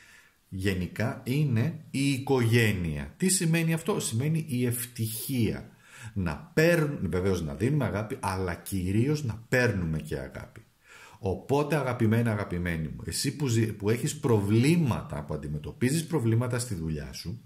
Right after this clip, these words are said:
στον επαγγελματικό χώρο, είναι διότι οι προσδοκίες σου είναι να είσαι μία, σαν, να, σαν να ανήκεις σε μία οικογένεια.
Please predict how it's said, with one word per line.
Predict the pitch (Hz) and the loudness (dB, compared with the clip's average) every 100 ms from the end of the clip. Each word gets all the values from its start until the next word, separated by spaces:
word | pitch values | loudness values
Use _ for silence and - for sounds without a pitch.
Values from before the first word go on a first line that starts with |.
| - | -16
στον | - 104 | -2 -2
επαγγελματικό | 92 80 85 76 73 - 123 | 0 -2 -2 -4 -8 -6 -4
χώρο, | 131 - 87 82 117 - - - | -2 -2 -2 -2 -4 -8 -14 -2
είναι | 175 196 185 160 | 2 2 2 2
διότι | 131 131 117 110 | 2 2 2 0
οι | 160 | 0
προσδοκίες | 113 127 104 - 85 78 - 101 107 151 | 2 2 0 0 -6 -6 -6 -4 -2 -4
σου | - - | -6 -8
είναι | - 131 151 160 151 | -2 0 2 2 0
να | 117 101 | 0 0
είσαι | 120 151 160 143 | 2 2 0 0
μία, | 120 147 165 156 | 2 2 2 0
σαν, | - 98 | -2 -4
να, | 117 139 113 110 | -2 -2 -2 0
σαν | 156 147 | 0 0
να | |
ανήκεις | 117 143 165 147 | 0 0 0 -2
σε | 107 | 0
μία | 143 | 0
οικογένεια. | 147 113 110 95 | 2 2 2 2